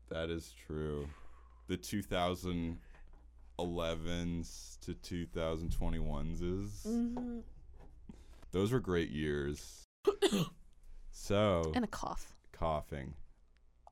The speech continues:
Speaker 1: Um,
Speaker 2: More A S M R.
Speaker 1: <laughs>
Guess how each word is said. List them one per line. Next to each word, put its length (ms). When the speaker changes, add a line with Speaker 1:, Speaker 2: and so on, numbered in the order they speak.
Speaker 1:
Um, 460
Speaker 2:
More 200
A 60
S 180
M 640
R. 60
Speaker 1:
<laughs> 60